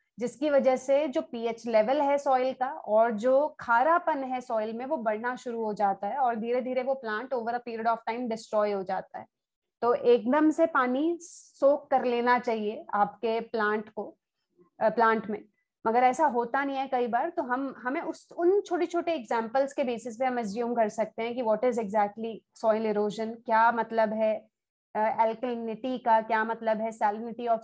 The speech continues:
soil का। तो ये excess water logging की वजह से होता है, ठीक है। ऐसे ही एक सबसे बड़ा example और हम लेते हैं,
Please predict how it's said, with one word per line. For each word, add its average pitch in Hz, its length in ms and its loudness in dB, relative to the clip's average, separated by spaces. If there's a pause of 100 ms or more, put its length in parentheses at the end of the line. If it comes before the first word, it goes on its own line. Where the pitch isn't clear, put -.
soil 208 280 -2
का। 226 160 -6
तो 339 160 -8
ये 320 380 -2
excess 226 360 -10
water 220 280 0
logging 214 280 2
की 226 80 -6
वजह 202 280 -4
से 285 140 -6
होता 214 460 -4
है, 196 200 -8 (920)
ठीक 320 160 -4
है। 208 200 -4 (640)
ऐसे 226 320 4
ही 285 260 -2 (380)
एक 277 260 4
सबसे 277 300 0
बड़ा 269 200 6
example 226 520 0
और 220 280 2
हम 254 180 -4
लेते 226 280 -6
हैं, 214 140 -6